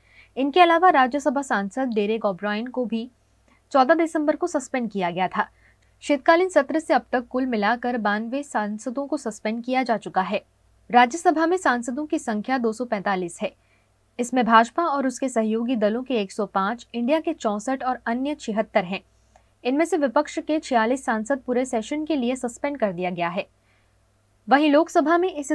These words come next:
समय सांसदों की संख्या पाँच सौ अड़तीस है। इसमें एनडीए के दो सौ उनतीस, इंडिया के एक सौ बयालीस और अन्य दलों के सड़सठ सांसद हैं।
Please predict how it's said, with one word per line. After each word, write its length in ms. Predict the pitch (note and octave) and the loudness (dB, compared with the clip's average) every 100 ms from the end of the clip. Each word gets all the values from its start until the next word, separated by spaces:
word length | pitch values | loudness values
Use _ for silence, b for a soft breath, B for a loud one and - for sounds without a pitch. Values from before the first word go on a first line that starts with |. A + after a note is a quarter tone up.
| C#4+ | 0
समय 240 | A3 A#3 | 0 0
सांसदों 480 | C4 A3 G#3+ D4 D#4 | 0 -2 0 -2 -2
की 140 | D#4 | -6
संख्या 420 | D4 A3 G#3+ B3+ | -6 -6 0 0
पाँच 320 | C4 A3+ A3 A#3 | 0 -2 -4 -4
सौ 160 | C#4 | -4
अड़तीस 520 | C#4+ G#3+ G#3 - C4 - | -4 -4 -8 -6 -6 -6
है। 120 | F3 - _ _ _ _ _ _ | -10 -12 _ _ _ _ _ _
इसमें 280 | C4 D4+ E4 | -6 -2 0
एनडीए 340 | C4 B3+ C#4+ | 0 0 0
के 120 | D#4+ F4 | 2 0
दो 200 | C4 C4 | 0 0
सौ 140 | D4 | -2
उनतीस, 460 | - G#3+ G#3+ C#4+ - | -6 -6 -4 -4 -4
इंडिया 260 | A3+ A#3+ C4+ | -4 0 0
के 140 | C4+ | -2
एक 220 | - A#3 | -6 -8
सौ 200 | - C4+ | -4 -2
बयालीस 760 | C4 F#3+ G#3+ G#3 G#3+ A#3 C4 - - | -2 -2 0 2 2 2 -2 -4 0
और 100 | B3 | 0
अन्य 360 | - B3 D4+ | 0 -2 0
दलों 340 | D4+ B3 B3 C4 | 2 2 0 -2
के 160 | C4 | -4
सड़सठ 420 | C4+ A3 G#3+ C#4+ C#4 | 0 0 2 -2 -4
सांसद 400 | A3+ F#3 G3 F#3+ | -4 -4 -2 -2
हैं। 100 | G#3+ | -2